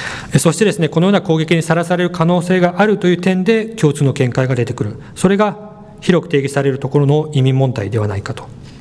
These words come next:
先にネイティビズムの例として、英語単一運動を挙げました。あ、これどこで最初に起こったかと言いますと、まあ、実は他でもない、えー、フロリダ州マイアミです。えー、当時ですね、キューバ人といえば、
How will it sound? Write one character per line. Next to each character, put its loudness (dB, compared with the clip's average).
先 2
に -4
ネ -4
イ -6
テ -4
ィ 0
ビ 0
ズ 2
ム 2
の 4
例 4
と -2
し -10
て、 0
英 4
語 -2
単 0
一 -4
運 4
動 6
を 4
挙 -2
げ -2
ま -2
し -12
た。 -6
あ、 -2
こ 4
れ 4
ど -4
こ 0
で 2
最 0
初 -4
に 0
起 -4
こ 2
っ -6
た -2
か 0
と -2
言 2
い 2
ま 2
す -8
と、 0
ま 4
あ、 2
実 0
は 2
他 0
で 0
も 2
な 2
い、 -4
え 2
ー、 0
フ 0
ロ 6
リ 0
ダ 0
州 -6
マ 2
イ 0
ア 0
ミ 0
で 0
す。 -10
え 4
ー、 -8
当 2
時 2
で 2
す -4
ね、 2
キ 2
ュ 4
ー 4
バ 4
人 -2
と 2
い 2
え 4
ば、 -2